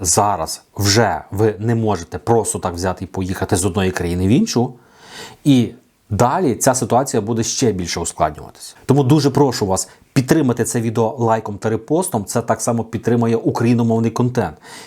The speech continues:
Ну і підпишіться на цей канал, щоб не пропустити наступні важливі новини з Польщі, кордону та Європи. В коментарях поділіться своїми думками.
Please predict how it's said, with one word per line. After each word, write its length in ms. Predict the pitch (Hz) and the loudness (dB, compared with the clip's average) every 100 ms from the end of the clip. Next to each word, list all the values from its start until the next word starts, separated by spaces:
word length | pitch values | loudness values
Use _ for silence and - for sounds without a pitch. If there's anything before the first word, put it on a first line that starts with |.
| - | 0
Ну 100 | 180 | 2
і 60 | |
підпишіться 500 | - 123 127 123 139 | 2 -2 -4 -2 -2
на 100 | 113 | -2
цей 180 | 110 127 | -2 -2
канал, 240 | 117 117 123 | 0 -2 -2
щоб 240 | - 107 | -4 0
не 160 | 110 123 | 0 2
пропустити 520 | 160 165 165 143 120 | 0 -4 -2 -2 -2
наступні 440 | 107 - 165 113 | -4 -2 -2 -2
важливі 360 | 101 95 117 107 | -4 0 0 0
новини 340 | 104 107 90 | 0 -2 -2
з 80 | - | -8
Польщі, 380 | - 151 160 - | 0 2 2 -4
кордону 580 | - 123 110 113 117 113 - _ | 0 0 2 0 0 -4 -12 _
та 100 | 127 | 0
Європи. 460 | 120 113 110 80 - _ - | 2 2 0 -2 -14 _ -4
В 20 | |
коментарях 480 | - 156 160 - 190 - | 0 0 2 2 0 -4
поділіться 360 | 120 104 107 | -4 -4 -6
своїми 320 | 110 90 87 | -10 -10 -6
думками. 440 | 87 98 - 87 | -6 -2 0 -2